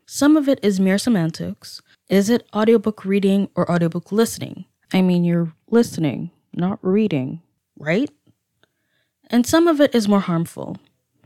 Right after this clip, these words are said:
In Verity Bab's article, "Swapping Books for Audiobooks Has Reignited My Love of Literature,"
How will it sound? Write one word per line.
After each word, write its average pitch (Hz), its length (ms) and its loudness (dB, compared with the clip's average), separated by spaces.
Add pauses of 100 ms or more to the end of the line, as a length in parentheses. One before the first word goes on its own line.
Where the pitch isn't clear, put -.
(280)
In 233 120 0
Verity 240 340 2
Bab's 220 440 0
article, 180 640 0 (160)
"Swapping 214 460 4
Books 185 260 2
for - 140 -4
Audiobooks 170 540 -2
Has 165 160 -4
Reignited 170 520 0
My 170 140 0
Love 160 240 -4
of 170 180 -10
Literature," 156 680 -6